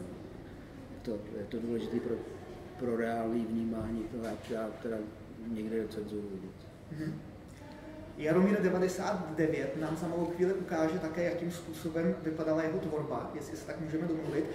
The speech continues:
Speaker 2: Pojďme ale nejprve si říci více o tom, jakým způsobem jste se nechal inspirovat. Víme, že tam byly nějaké plakáty z padesátých let,
Speaker 1: Jo, jo.
Speaker 2: také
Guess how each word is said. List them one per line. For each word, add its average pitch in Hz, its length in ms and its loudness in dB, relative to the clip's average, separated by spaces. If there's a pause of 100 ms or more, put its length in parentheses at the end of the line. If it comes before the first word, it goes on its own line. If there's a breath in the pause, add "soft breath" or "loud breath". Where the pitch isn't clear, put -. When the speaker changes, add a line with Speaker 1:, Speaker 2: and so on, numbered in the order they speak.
(220 loud breath)
Speaker 2:
Pojďme 156 260 6
ale 175 180 4
nejprve 180 580 4
si 190 220 4
říci 180 340 4
více - 280 0
o 180 80 0
tom, 160 240 4
jakým 170 240 4
způsobem 175 520 2
jste 175 160 0
se 185 120 0
nechal 180 260 2
inspirovat. 170 520 2 (300 loud breath)
Víme, 165 180 4
že 170 100 2
tam 170 140 4
byly 170 120 8
nějaké 160 260 4
plakáty 160 460 2
z - 60 -2
padesátých 156 680 -2
let, 165 100 8
Speaker 1:
Jo, 151 160 12
jo. - 60 10
Speaker 2:
také 165 200 6